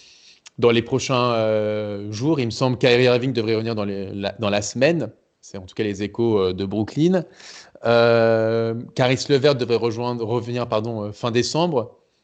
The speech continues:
tout comme, euh, tout comme, euh, Wilson Chandler,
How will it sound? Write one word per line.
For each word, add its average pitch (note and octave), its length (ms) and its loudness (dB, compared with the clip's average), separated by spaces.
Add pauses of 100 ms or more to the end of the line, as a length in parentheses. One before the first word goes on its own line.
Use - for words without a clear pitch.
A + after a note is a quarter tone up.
(260)
tout B2+ 140 -6
comme, C3 340 4
euh, A2 1040 -2 (100)
tout B2 140 -10
comme, C3 440 2
euh, A2+ 260 -4
Wilson A2+ 440 -4
Chandler, C3 380 0